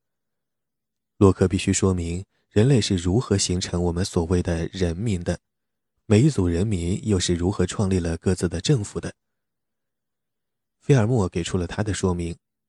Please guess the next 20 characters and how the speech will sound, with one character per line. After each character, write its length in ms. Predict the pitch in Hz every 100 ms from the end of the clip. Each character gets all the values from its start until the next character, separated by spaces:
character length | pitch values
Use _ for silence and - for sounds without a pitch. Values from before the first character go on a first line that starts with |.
| _
他 100 | -
说： 200 | 92 90
家 180 | 98 92
庭 300 | - 85 85
先 180 | 90
发 100 | -
展 200 | 90 87
为 100 | 85
部 220 | 87 110 90
落， 260 | 87 82 - _
后 140 | -
来 100 | 110
部 180 | 127 123
落 220 | 95 92
又 140 | 90 87
发 160 | 92
展 180 | - 85
为 140 | 87
国 240 | 85 87 85
家。 200 | 95